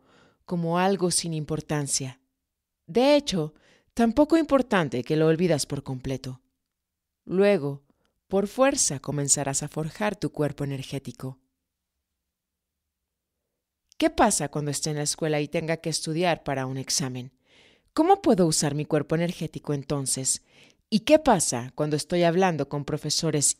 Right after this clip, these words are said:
y compañeros? Tocó la parte superior de mi cabeza y dijo que si uno es desinteresado, gradualmente, los límites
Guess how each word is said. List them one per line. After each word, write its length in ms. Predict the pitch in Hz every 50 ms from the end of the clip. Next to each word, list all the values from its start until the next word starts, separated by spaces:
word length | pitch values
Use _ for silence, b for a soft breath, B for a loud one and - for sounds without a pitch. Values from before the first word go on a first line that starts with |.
| _ _
y 120 | - 208 -
compañeros? 800 | - - 165 147 - 147 143 127 123 120 123 127 - - - - _ _ _ _ _ _ _ _ _ _ _ _ _ _ _ _ _ _ _ _ _ _ _ _ _ _ _ _ _ _ _ _ _ _ _ _ _ _ _ _ _ _ _ _ _ _ _ _ _
Tocó 260 | - 254 240 - 285 311
la 180 | 359 359 349
parte 280 | - 180 170 - - 165
superior 460 | - 175 - - 160 143 143 139 139
de 100 | 139 143
mi 100 | 151 160
cabeza 480 | - 170 165 156 147 143 - 156 143 147
y 60 | 175
dijo 440 | 180 233 226 - 202 180 170 170 - _
que 120 | - 165
si 180 | - - 180 180
uno 320 | 196 220 226 185 156 139
es 300 | 139 147 156 151 - b b b b b b
desinteresado, 960 | - 151 160 160 - - 165 151 - 156 147 160 165 - 190 151 127 120 117 123 _ _ _ _ _ _
gradualmente, 840 | - 147 156 165 170 185 208 240 233 190 160 139 - - 127 135 - _ _ _ _ _ _ _ _ _ _ -
los 220 | 180 190 190 202
límites 540 | 226 247 254 254 247 254 202 202 196 -